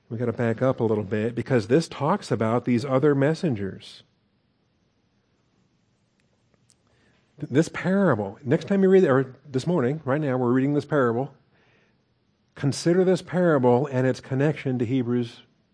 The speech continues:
one one. Because this is the long ago in many portions, in many ways, and now in the last of these days, he has spoken to us in his Son. So listen to another parable. There was a landowner who planted a vineyard and put a wall around it and dug winepress in it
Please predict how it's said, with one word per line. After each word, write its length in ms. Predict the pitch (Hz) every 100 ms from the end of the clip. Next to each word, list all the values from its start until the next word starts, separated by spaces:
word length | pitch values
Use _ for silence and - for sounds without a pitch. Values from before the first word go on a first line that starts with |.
| _
one 200 | 117 110
one. 300 | 127 120 110 _ _ _ _ _ _ _ _ _ _ _
Because 280 | 120 123 107
this 200 | 135 147
is 120 | 113
the 100 | 117
long 260 | 113 135
ago 380 | 131 120 135 127
in 140 | 120 120
many 160 | 127
portions, 500 | 117 135 131 - 120
in 160 | 113 113
many 160 | 117
ways, 460 | 113 135 135 120 113 _ _ _
and 140 | 120 113
now 240 | 120 123
in 100 | 113
the 80 | 107
last 380 | 110 123 143 -
of 100 | 113
these 200 | 113 92
days, 480 | 107 101 104 107 - _ _
he 120 | - 110
has 140 | 107
spoken 380 | - 120 107 107
to 180 | - 110
us 240 | 104 101
in 100 | 143
his 220 | 95 101 -
Son. 400 | - 107 120 117 _ _ _ _ _ _ _ _ _ _ _ _
So 160 | - 139
listen 220 | 170 165
to 80 | 156
another 240 | 147 156
parable. 480 | 151 135 127 110 110
There 80 | 123
was 140 | 117
a 40 |
landowner 680 | 120 127 147 143 123 120 113
who 120 | 120
planted 340 | - 139 127 123
a 60 |
vineyard 400 | 110 135 135 117
and 100 | 110
put 120 | 127
a 40 | 123
wall 300 | 117 127 131
around 320 | 117 117 113
it 100 | 113
and 160 | 113 98
dug 200 | 120 107
winepress 640 | 110 127 139 - 117 -
in 100 | 113
it 160 | 113